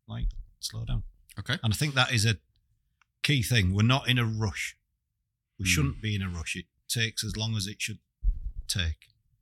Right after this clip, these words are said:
Speaker 1: to us both be at the same place, both be comfortable.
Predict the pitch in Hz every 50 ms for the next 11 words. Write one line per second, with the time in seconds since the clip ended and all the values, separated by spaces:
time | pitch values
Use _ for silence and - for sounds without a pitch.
0 | _ _ _ _ _ - _ - - 101 92 90 82 80 87 110 110 110 104 85
1 | - - - _ _ _ - 107 - - - - 127 135 127 110 - - 95 92
2 | 90 87 - - 143 131 - - 95 - - 95 90 82 - 87 80 87 82 85
3 | 85 80